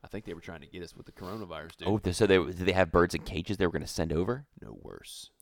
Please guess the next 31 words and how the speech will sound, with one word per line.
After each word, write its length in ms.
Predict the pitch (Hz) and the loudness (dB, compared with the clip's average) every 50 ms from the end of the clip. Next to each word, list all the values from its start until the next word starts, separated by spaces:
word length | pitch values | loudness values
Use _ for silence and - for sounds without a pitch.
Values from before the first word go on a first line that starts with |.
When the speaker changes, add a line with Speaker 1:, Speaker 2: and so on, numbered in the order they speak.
| _ - | _ -12
Speaker 1:
Um, 320 | 90 90 71 67 67 71 - | -10 -10 -10 -10 -12 -16 -8
Customs 360 | - 117 123 - - 117 98 95 | -4 -2 -2 -2 -4 -10 -12 -12
and 140 | 90 90 | -12 -8
Border 220 | 90 110 127 120 104 | -6 -6 -6 -6 -8
Patrol 280 | 95 - - 95 92 | -10 -10 -8 -8 -8
seized 340 | 90 - - 123 135 156 143 | -10 -10 -12 -12 -12 -10 -10
the 60 | 120 | -10
baggage 340 | 98 101 95 90 92 92 92 | -6 -6 -4 -6 -6 -8 -12
from 140 | - 98 95 | -14 -14 -16
a 40 | 92 | -12
traveler 400 | - - 95 113 98 90 85 73 | -8 -8 -8 -8 -8 -10 -10 -10
arriving 340 | 76 90 87 90 90 90 85 _ | -10 -10 -10 -10 -12 -16 -18 _
from 100 | - 85 87 87 - | -20 -20 -18 -12 -10
Beijing, 420 | 92 92 98 92 90 92 90 87 | -10 -10 -10 -10 -12 -14 -16 -14
China, 380 | - 95 95 95 87 80 85 - _ _ _ _ _ _ _ _ _ _ _ _ | -14 -12 -12 -12 -12 -14 -16 -18 _ _ _ _ _ _ _ _ _ _ _ _
to 100 | - 101 | -12 -10
Dulles 400 | 90 92 110 117 120 120 110 - | -6 -2 0 0 0 0 -2 -6
International 480 | 101 110 110 104 101 101 98 - 95 92 | -8 -10 -8 -6 -6 -6 -6 -8 -6 -6
Airport 360 | 98 104 - - 90 85 78 | -6 -6 -6 -6 -8 -8 -8
on 120 | 82 87 90 | -10 -12 -10
January 420 | - 101 92 92 90 87 87 87 | -10 -8 -8 -8 -8 -10 -10 -10
twenty-seventh. 600 | - - - 90 87 - - 95 92 80 78 76 | -12 -12 -12 -12 -12 -10 -8 -8 -8 -8 -10 -14
That 80 | - 92 | -12 -10
was 140 | 95 92 104 | -8 -6 -6
right 120 | 92 90 | -6 -6
before 140 | 87 - 87 | -6 -6 -6
all 60 | 87 87 | -4 -4
this 80 | 90 - | -6 -6
shit 240 | - 101 85 - | -8 -8 -8 -8
broke 200 | - 90 95 - | -8 -8 -6 -4
off, 220 | 95 98 101 98 | -4 -4 -4 -6